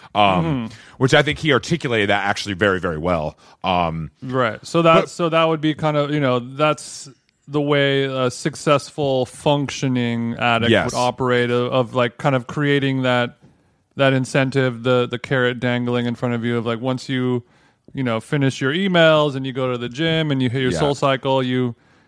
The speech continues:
Speaker 2: you know, eat a smoothie and shower, you know, shit, shower and shave, and then you pop three hundred dollars worth of
Speaker 1: <laughs> Yeah.
Speaker 2: pills in one,
Speaker 1: Well,
Speaker 2: in
Speaker 1: you gotta
Speaker 2: one
Speaker 1: have
Speaker 2: bite and,
Speaker 1: to be,
Speaker 2: and give it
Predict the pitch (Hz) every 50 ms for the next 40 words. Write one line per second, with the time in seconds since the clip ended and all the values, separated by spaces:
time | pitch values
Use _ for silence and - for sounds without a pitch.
0 | _ _ - - 131 123 117 113 117 117 - - - - 135 120 120 120 - -
1 | 160 156 156 147 143 147 147 147 143 139 131 127 123 123 120 120 120 120 120 131
2 | - - - - - - 151 139 131 131 135 131 135 135 131 127 120 117 117 -
3 | - - 160 147 127 - - 143 143 139 139 139 135 127 127 123 - - 151 139
4 | 139 139 135 135 135 123 127 131 127 127 131 127 127 123 120 - - 135 131 127
5 | 127 - - 127 _ _ _ _ _ _ _ _ _ _ _ _ _ _ - 147
6 | 147 143 120 139 135 131 127 135 131 127 127 127 127 123 127 113 120 127 127 123
7 | - - 226 214 - - - 139 - 143 135 135 135 127 123 143 139 143 135 135
8 | 135 139 143 135 165 151 156 139 160 214 220 226 226 226 226 233 254 247 240 233
9 | 220 208 151 151 147 147 147 - 143 139 135 135 143 143 143 143 139 131 147 151
10 | 139 135 -